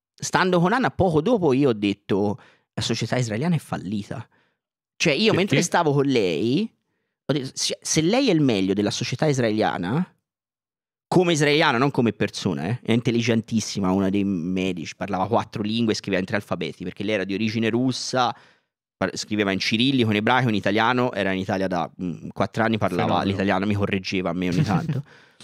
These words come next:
Speaker 1: E un genio a livello anche clinico di, di, di tante cose, si interessava a tanti temi, leggeva, quindi non, non un ignorante. Però sulla questione de-,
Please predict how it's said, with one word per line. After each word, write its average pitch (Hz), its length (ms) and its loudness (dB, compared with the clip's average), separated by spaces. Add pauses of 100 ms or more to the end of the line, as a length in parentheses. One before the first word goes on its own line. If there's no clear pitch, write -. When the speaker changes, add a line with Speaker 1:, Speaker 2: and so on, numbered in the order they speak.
(480)
Speaker 1:
E 80 680 0
un 117 160 4
genio 113 400 2
a - 20 2
livello 104 440 2
anche 85 880 -2
clinico 107 800 2
di, 67 680 -6 (180)
di, - 220 -14
di 98 140 -8
tante 104 320 -2
cose, 110 500 2 (460)
si - 120 -10
interessava 101 520 0
a 107 60 -2
tanti 95 340 -6
temi, 113 360 0
leggeva, 95 440 -4
quindi 107 180 -2
non, 104 260 -2
non 107 200 -4
un 95 260 -4
ignorante. 107 640 -6 (1200)
Però 113 200 0
sulla 98 300 -4
questione 98 880 -6
de-, - 420 -12